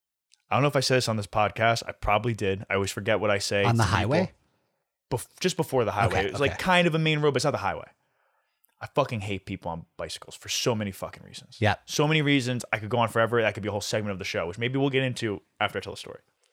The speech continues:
Speaker 1: This guy, this is a big, wide road. It's one lane, but it's a wide, each side's wide, and there's a shoulder. If you're on a fucking bike,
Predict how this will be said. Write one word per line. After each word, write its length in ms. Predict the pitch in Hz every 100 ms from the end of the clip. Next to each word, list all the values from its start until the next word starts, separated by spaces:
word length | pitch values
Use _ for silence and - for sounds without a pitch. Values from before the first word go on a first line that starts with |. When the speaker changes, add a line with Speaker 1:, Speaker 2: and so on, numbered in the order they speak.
| _ _ _ _ _ _ _ _ _ _ _ _ _ _ _ _ -
Speaker 1:
This 160 | 156
guy, 540 | - 143 123 110 104 113 _ _ _ _ _ _ _
this 140 | 151 156
is 60 |
a 100 | 135
big, 400 | 95 110 139 175
wide 440 | 170 127 120 160 113
road. 260 | 120 104
It's 140 | - 135
one 180 | 180 180
lane, 240 | 135 98
but 80 | 101
it's 100 | -
a 100 | 104 _ 123
wide, 580 | 120 131 127 165 180 175 _ _ _ -
each 180 | 135 131
side's 220 | 165 160
wide, 480 | 131 139 127 117 143 -
and 120 | - 147
there's 160 | 139
a 60 | 127
shoulder. 440 | - 113 90 98 _ _ - _ _ _ _ _ _ _
If 80 | 151
you're 80 |
on 80 | 180
a 60 | 208
fucking 420 | - 185 180 190
bike, 400 | 165 120 117 -